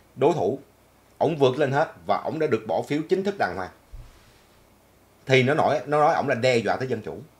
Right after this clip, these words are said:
Còn bây giờ nó lấp liếm, nó đưa Kamala Harris lên, nó lấp liếm tất cả, cả,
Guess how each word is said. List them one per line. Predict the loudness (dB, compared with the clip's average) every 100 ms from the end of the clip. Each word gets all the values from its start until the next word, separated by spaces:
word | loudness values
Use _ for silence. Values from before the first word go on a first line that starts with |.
| _ _ _ _ _ _ 0
Còn | 2 4
bây | 4
giờ | 4
nó | 4
lấp | 2 4 4 4
liếm, | 2 2 4
nó | 2
đưa | 4 0 0 4
Kamala | 4 6 2
Harris | 2 0 0 0 4
lên, | 4 4 -8 _ _ _
nó | 2 4
lấp | 6 4 4
liếm | 0 2
tất | 4 2 2
cả, | 2 2 0
cả, | -4